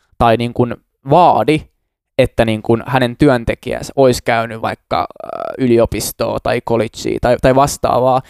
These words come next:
että niinku, että se on enemmän siitä, että mikä, mitä se sun pään sisällä on, onko sun se visio, mikä se sun mindsetti on ja miten sä voit hyödyntää sitä asiaa, koska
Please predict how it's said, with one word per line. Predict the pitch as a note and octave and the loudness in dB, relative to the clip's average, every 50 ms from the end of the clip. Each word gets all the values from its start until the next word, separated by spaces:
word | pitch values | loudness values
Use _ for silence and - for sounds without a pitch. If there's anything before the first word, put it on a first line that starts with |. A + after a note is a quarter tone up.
| _ _ _ _ _ _ _ | _ _ _ _ _ _ _
että | - - - _ C3 B2 | -6 -6 -2 _ -2 -2
niinku, | B2 A#2+ A#2+ - B2 A#2 - _ - | 0 -4 -2 0 0 0 0 _ -6
että | C3 - - | -6 -2 0
se | D3+ | 0
on | D3 - | 0 2
enemmän | - F#3+ G#3 G#3+ F#3+ E3 D3+ C#3 C3 B2+ | 0 2 2 0 0 2 0 0 0 0
siitä, | - C#3+ B2+ C3 | -2 -2 -2 -2
että | _ D3+ | _ -4
mikä, | G3 G#3 - - | -4 -2 -2 0
mitä | A#3 C4 | 0 0
se | - - | 0 0
sun | E3 D#3+ D#3 - _ | -2 -2 -2 -2 _
pään | - A3 G#3 E3+ B2+ - | 0 0 2 0 -2 -2
sisällä | - A2 - - A#2 - G2+ | -6 -10 -4 -4 -2 -2 0
on, | - A2+ A#2 - - | 0 0 0 0 0
onko | F3 G#3+ A#3+ - | -2 -2 -2 -2
sun | - F3+ | -4 -2
se | - - B2 A2+ A#2+ | -2 -2 -6 -2 -2
visio, | F#3+ G#3+ G#3 - - D3+ B2+ B2 A#2 A2+ - - | 0 0 0 -2 -2 0 0 2 0 0 -2 -6
mikä | D3+ F#3 - A3+ | -6 -2 -2 -2
se | D#3 | -2
sun | - - C#3+ C3 A#2+ B2 D3+ F3 | -2 -6 -6 -6 -4 0 0 2
mindsetti | F#3+ E3+ C3+ A#2+ - - A2 - _ _ - A#2 - | 2 2 -2 -4 -4 -6 -6 -6 _ _ -4 -2 -2
on | - A#2+ A#2 A2 _ - | -2 -4 -6 -8 _ -2
ja | B2+ | -2
miten | D3 F3+ A3 F3+ - | 2 2 2 2 2
sä | D3 C3+ | 2 2
voit | B2+ A#2+ - - | 2 2 2 2
hyödyntää | F#3+ F#3+ D#3+ C3+ A#2 A2 G2 - - - | 4 4 4 4 2 -2 -6 -6 -6 -6
sitä | - _ - - | -8 _ -6 -4
asiaa, | C3 C3 - - - - - - D3 - | -4 -4 -2 -4 -6 -4 -4 -6 -6 -6
koska | C3+ - - E3+ D#3+ | -8 -2 0 -2 -2